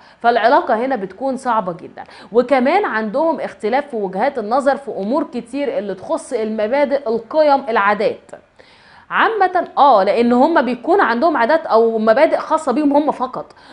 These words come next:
زيادة على الوضع الاجتماعي لو الثقافة غير الثقافة، فوقتها برضو بيحصل فيها اختلافات.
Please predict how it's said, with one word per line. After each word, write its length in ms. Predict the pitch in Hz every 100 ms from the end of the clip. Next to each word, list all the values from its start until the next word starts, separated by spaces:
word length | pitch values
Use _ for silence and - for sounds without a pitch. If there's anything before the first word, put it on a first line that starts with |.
| -
زيادة 520 | 175 240 269 320 415
على 320 | 311 311 349 -
الوضع 280 | 269 330
الاجتماعي 680 | 247 226 - 247 330 302 294
لو 160 | 233 208
الثقافة 520 | 202 220 208 339 302
غير 180 | 247 339
الثقافة، 640 | - 349 339 440 - 180 - - -
فوقتها 520 | 233 226 - 330 320
برضو 280 | 277 302 226
بيحصل 420 | 254 311 - 202
فيها 420 | 226 277 269 -
اختلافات. 540 | 233 - 185 147 -